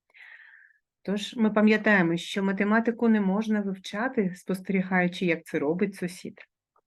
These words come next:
Відкрийте, будь ласка, ваші зошити, запишіть сьогоднішню дату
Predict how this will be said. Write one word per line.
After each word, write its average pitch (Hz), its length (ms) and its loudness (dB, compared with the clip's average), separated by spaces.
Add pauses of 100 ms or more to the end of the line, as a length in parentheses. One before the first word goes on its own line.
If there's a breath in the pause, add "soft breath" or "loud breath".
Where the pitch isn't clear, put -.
(1300 soft breath)
Відкрийте, 208 420 2
будь 175 160 0
ласка, 180 320 2
ваші 185 280 -2
зошити, 185 600 -4 (180)
запишіть 208 600 -2
сьогоднішню 185 600 0
дату 160 520 -4